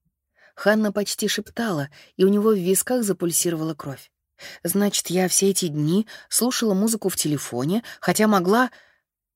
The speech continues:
Он задышал ровнее, хоть и испытал нечто вроде разочарования. Нет, она совсем не то говорит. Либо милостиво позволила ему сорваться с крючка,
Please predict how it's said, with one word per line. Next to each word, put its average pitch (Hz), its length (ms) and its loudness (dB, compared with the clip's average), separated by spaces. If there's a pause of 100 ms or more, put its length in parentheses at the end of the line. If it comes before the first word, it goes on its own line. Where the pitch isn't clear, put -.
(100)
Он 190 220 -2
задышал 185 480 -2
ровнее, 185 600 0 (200)
хоть - 200 -2
и 202 80 2
испытал 240 440 0
нечто 208 340 -2
вроде 160 300 -4
разочарования. 143 880 -8 (880)
Нет, 143 300 -8 (420)
она 175 200 -2
совсем 196 380 -2
не 202 120 -2
то 220 200 -4
говорит. 151 440 -8 (840)
Либо 240 300 2
милостиво 240 560 0
позволила 208 560 0
ему 180 280 0
сорваться 170 500 -4
с - 80 -6
крючка, 247 480 -6